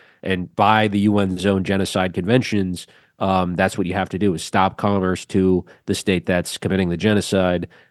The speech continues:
Um, but anytime international commerce is threatened,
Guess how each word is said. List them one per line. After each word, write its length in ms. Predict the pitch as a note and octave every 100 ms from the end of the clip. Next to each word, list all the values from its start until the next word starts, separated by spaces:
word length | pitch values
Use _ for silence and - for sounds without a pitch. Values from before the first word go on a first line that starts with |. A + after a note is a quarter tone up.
| _
Um, 460 | F#2 F#2 F2 E2+ E2+
but 320 | D#2+ F#2+ F2 -
anytime 640 | B2+ A2+ A#2 G#2+ G2+ G2 - _ -
international 560 | A#2+ A2+ A2 G2 A2+
commerce 460 | - F3 D#3+ C3 -
is 140 | G#2+
threatened, 500 | - G#2+ G2+ G#2 F#2+